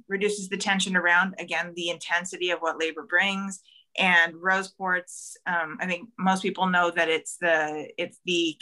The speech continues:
unconditional love stone. It's the heart stone, the heart chakra stone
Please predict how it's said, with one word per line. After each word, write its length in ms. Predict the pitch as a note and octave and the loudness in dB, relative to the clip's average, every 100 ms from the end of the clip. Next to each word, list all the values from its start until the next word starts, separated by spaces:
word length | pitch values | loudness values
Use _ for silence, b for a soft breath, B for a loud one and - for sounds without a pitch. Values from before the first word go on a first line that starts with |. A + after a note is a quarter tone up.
| - | 0
unconditional 600 | G3 F#3+ F#3 F3 F#3 E3+ | 0 0 0 -2 0 2
love 200 | D#3+ D#3+ | 4 2
stone. 440 | - - D3 C#3+ D3+ | 0 -2 -2 -2 -6
It's 180 | - - | -12 -2
the 200 | E3 D#3+ | 0 0
heart 360 | D#3 F#3+ F#3 - | 0 4 4 2
stone, 500 | - D#3+ D3 D3+ D#3 | 0 0 0 -4 -8
the 80 | D#3+ | -2
heart 220 | F3+ F3 | 0 0
chakra 400 | - C#3+ - C#3+ | -2 -2 -4 -8
stone 460 | - D3+ C#3 - | -6 -6 -6 -10